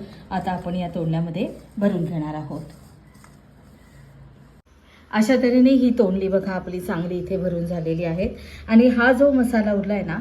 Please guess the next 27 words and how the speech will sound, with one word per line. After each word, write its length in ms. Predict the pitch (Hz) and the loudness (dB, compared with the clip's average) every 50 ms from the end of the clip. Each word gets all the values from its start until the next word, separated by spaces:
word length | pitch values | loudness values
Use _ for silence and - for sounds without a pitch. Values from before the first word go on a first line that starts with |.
| - - | -8 -6
हा 60 | 240 214 | -6 -6
आता 180 | 202 208 202 | -6 -6 -8
आपण 280 | 185 185 - 190 185 185 | -10 -8 -8 -10 -10 -8
त्याला, 200 | 190 170 175 202 262 - - - - - - - | -8 -8 -8 -8 -10 -12 -14 -18 -20 -20 -12 -6
अ, 200 | 185 185 185 180 | -4 -2 -2 -2
म्हणजे 220 | 185 202 196 202 190 | -2 -2 -2 -4 -4
जेव्हा 260 | 185 202 190 196 190 | -2 -2 -2 -2 -4
आपण 180 | 185 - 202 | -4 -6 -6
कुकरामध्ये 600 | 202 - 220 208 - 214 208 208 214 208 214 214 208 | -6 -6 -6 -6 -2 -2 0 0 0 0 -2 -2 -4
फोडणी 260 | 208 196 180 185 185 | -6 -6 -6 -6 -6
करू 320 | 180 - 180 175 175 214 240 - - - - | -6 -6 -6 -6 -6 -8 -8 -10 -12 -8 -4
तेव्हा 180 | 226 202 190 190 | -4 -2 -2 -2
हा 120 | 196 190 | -2 -2
वरतून 360 | 180 180 175 170 - 220 226 | -2 -2 -2 -2 0 0 0
घालणार 340 | 208 190 175 165 165 160 156 | 2 0 0 -2 -2 -2 -4
आहोत. 260 | 160 160 165 190 - - - - - - - - - - - | -4 -6 -6 -6 -6 -8 -12 -16 -20 -20 -20 -20 -14 -6 -2
तर 80 | 220 | -2
आता 200 | 202 196 202 208 | -2 -2 -2 -4
आपण 240 | 208 208 240 240 233 | -6 -6 -6 -6 -6
कुकरामध्ये 540 | - 240 214 - 214 208 214 220 214 226 226 | -6 -6 -4 -2 -2 0 2 2 2 2 0
घालणार 340 | 214 214 214 208 196 196 196 | 0 -2 -2 -2 -4 -6 -10
आहोत 320 | 196 190 202 208 208 208 - - | -10 -8 -6 -6 -6 -4 -2 0
तेल, 400 | 196 170 175 208 - - - - - - - - - - - - - - - - | 0 0 0 -2 -6 -12 -16 -20 -20 -20 -20 -20 -20 -20 -20 -20 -20 -6 0 2
साधारणपणे 600 | 220 196 214 214 208 214 208 208 220 214 220 214 | 4 4 4 4 2 2 2 2 4 4 4 4
तीन 360 | - - 226 208 202 202 202 | 2 2 2 2 4 4 4
ते 100 | 220 202 | 4 4
चार 240 | 202 233 196 180 | 4 2 2 2